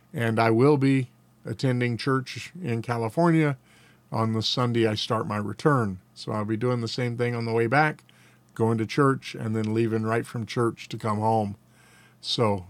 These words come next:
just, uh, make sure you get to church. Being a, being a part of the local church is so important to the life of the Christian. It is not something that we should forsake.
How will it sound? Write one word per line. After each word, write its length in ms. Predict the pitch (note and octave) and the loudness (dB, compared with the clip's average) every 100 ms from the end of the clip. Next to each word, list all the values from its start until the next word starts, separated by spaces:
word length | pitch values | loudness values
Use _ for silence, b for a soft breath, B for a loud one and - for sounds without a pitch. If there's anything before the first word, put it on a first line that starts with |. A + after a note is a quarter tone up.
| A#2+ | -12
just, 320 | - B2 - - _ _ _ _ b b b b b b D#3 | -2 -2 -2 -6 _ _ _ _ b b b b b b -8
uh, 200 | A2 G#2 F2+ _ _ _ _ _ _ D3 | -6 -8 -12 _ _ _ _ _ _ -6
make 280 | C3 D3 | 0 0
sure 180 | C#3 D3 | 0 0
you 80 | B2+ | 0
get 160 | A#2+ A2+ | 0 -4
to 80 | |
church. 400 | - A#2+ G2+ - | -6 -6 -6 -6
Being 320 | - C#3+ D3+ C3+ | 0 2 4 2
a, 240 | A#2 - | 0 -4
being 260 | C3 C#3+ F3 | -2 2 2
a 60 | |
part 420 | C#3 D3+ C3+ B2+ - | 2 4 4 4 -2
of 360 | B2+ A2+ A2+ | -2 -2 -2
the 80 | A2+ | -2
local 320 | A2+ B2 C3 | 0 0 -2
church 500 | A#2+ A#2+ G#2+ - - - | -6 -2 -4 -4 -10 -8
is 180 | A2 | -6
so 400 | - - - E3 | -6 -4 2 4
important 480 | D3+ A#2+ - - - - _ b b b b - | 2 0 -4 -6 -8 -20 _ b b b b -8
to 120 | B2+ | -2
the 100 | A2+ | 2
life 300 | A2 A2+ - | 4 2 0
of 80 | A#2+ | -4
the 40 | |
Christian. 540 | G#2 A2 F#2+ - G#2 G#2 | -2 -4 -4 -6 -6 -4
It 160 | A2 | -4
is 140 | G#2+ A2+ | -4 0
not 240 | B2 C3 | -2 -2
something 500 | - A2+ G#2 A2 G#2+ | -6 -6 -4 -6 -4
that 140 | G#2 | -6
we 120 | A2+ G#2+ | -6 -6
should 240 | - G2 | -6 -10
forsake. 720 | - G#2+ - - G2+ - - | -8 -8 -6 -8 -10 -12 -20